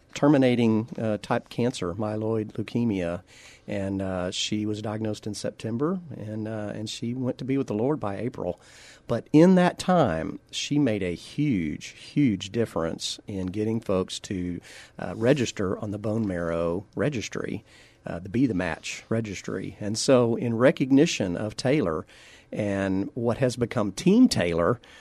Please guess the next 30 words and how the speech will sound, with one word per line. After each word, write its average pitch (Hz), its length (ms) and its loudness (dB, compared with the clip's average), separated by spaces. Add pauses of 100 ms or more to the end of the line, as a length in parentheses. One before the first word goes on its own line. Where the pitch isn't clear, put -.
(220)
uh, 104 200 0
we 131 140 4
are 147 80 6
giving 127 300 2
the 110 60 0
Spirit 117 280 2
of 87 60 -4
Health 123 200 0
Award, 101 600 0
uh, 92 440 -8
to, 117 540 8 (120)
uh, 104 180 -6
Taylor 151 320 4
posthumously, 117 800 2 (160)
and 110 160 -4
Naomi 127 360 4
and 170 100 0
Fred, 127 400 6 (280)
her 156 120 6
parents, 135 420 4
will 120 80 0
be 113 140 0
at 117 100 0
the - 60 -8
ceremony 120 520 2
to 107 300 0
accept - 380 -4
that 110 160 0
award. 113 380 2
So, 123 240 6